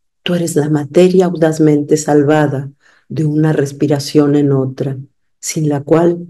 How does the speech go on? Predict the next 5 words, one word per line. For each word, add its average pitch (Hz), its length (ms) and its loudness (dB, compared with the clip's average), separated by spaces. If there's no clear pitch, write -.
no 165 160 -2
existiríamos. 147 1200 -2
Y 165 80 -6
en 170 80 -6
realidad 165 580 -2